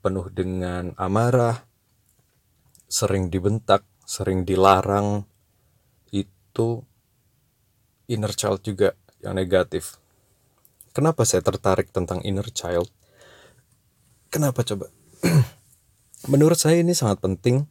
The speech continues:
untuk diperhatikan di usia-usia saya.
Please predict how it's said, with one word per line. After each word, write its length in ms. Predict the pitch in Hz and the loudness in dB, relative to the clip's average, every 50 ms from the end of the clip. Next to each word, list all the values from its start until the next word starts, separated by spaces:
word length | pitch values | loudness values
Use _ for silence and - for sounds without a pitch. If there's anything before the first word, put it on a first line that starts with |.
| _ _ _ _ _ _ _ _ _ _ _ _ _ _ _ _ _ - | _ _ _ _ _ _ _ _ _ _ _ _ _ _ _ _ _ -4
untuk 320 | 147 143 135 151 147 - - 113 | -2 0 2 2 0 0 -2 -2
diperhatikan 880 | 107 110 113 104 - 110 107 104 95 - 104 - - 90 85 82 82 - _ _ _ - - - - _ _ _ - | 0 0 0 2 0 0 0 -2 -4 -4 -6 -6 -4 -4 -6 -6 -8 -14 _ _ _ -20 -20 -20 -20 _ _ _ -4
di 160 | 110 117 120 120 120 117 117 117 113 110 110 - - - | -4 -2 -2 -2 -4 -6 -8 -8 -10 -10 -10 -12 -8 -4
usia-usia 960 | 131 127 - - - 131 123 120 117 120 120 123 120 - - 113 113 113 101 | -2 0 2 2 2 4 4 4 4 2 0 0 0 0 0 0 0 0 0
saya. 400 | - - 107 104 95 95 90 85 | 0 0 -2 -2 -4 -4 -8 -12